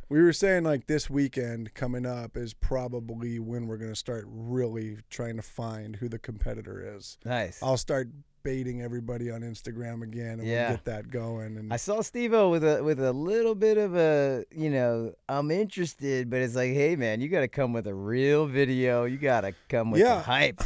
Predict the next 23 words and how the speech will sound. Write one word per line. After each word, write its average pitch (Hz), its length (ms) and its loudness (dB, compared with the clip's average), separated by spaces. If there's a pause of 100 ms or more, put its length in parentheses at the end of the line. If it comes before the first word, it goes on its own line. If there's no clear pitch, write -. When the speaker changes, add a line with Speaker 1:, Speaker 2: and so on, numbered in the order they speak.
Speaker 1:
<laughs> - 80 4
Speaker 2:
<laughs> - 100 -8
You 214 240 8
know? - 100 10
Speaker 1:
Exactly. 196 640 6
And, 202 60 4
I 214 80 4
mean, 220 180 2
it 233 140 2
can 233 160 4
be 226 120 0
Speaker 2:
<laughs> 196 180 10
Speaker 1:
taken. 170 320 2
There's 196 180 -2
a 226 80 4
lot 185 480 -2
of, 269 200 -4
you 196 80 -4
don't 262 220 2
always 214 440 0
have 202 260 2
to 185 100 -4
be 175 460 -2